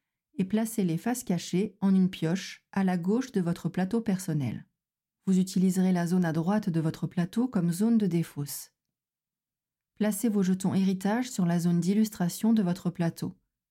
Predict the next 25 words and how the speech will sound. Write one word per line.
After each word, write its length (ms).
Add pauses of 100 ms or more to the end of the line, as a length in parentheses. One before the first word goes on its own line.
(640)
Gardez 320
le 100
reste 300
de 120
vos 160
pions 280
à 80
portée 320
de 80
main. 180 (1600)
Le 160
joueur 500
kiwi 420 (300)
va 160
commencer 480
par 180
placer 500
un 140
pion 300
arbre 360
kaori 640 (220)
et 220
un 160
pion 260
kiwi 460